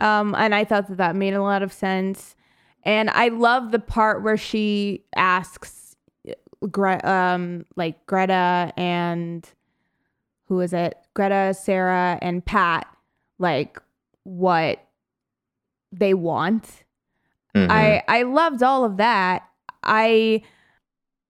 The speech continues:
Speaker 1: it was just something about the way that it all played out felt very just silly to me in a way, and I couldn't quite put my finger on why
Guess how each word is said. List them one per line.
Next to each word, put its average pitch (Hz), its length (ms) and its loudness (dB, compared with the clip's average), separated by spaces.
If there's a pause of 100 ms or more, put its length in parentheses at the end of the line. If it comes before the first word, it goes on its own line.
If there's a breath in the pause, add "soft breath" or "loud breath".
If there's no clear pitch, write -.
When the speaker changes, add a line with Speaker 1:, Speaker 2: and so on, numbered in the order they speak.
(100)
Speaker 1:
it 294 140 4
was 349 160 -4
just - 240 -2
something 311 400 0
about 226 540 0
the 226 80 2
way 214 360 2
that 240 200 0
it 220 200 -2
all 208 480 2
played 208 440 0
out 196 320 0
felt 208 340 -2
very 202 920 0 (260)
just - 640 -2
silly 285 760 -2
to - 180 -4
me 349 420 0
in 311 180 0
a 330 80 2
way, 330 480 2
and 262 160 0
I 262 80 0
couldn't 311 360 -2
quite 302 300 0
put - 280 -2
my 220 180 0
finger 208 580 0
on 180 400 -2
why 175 640 -2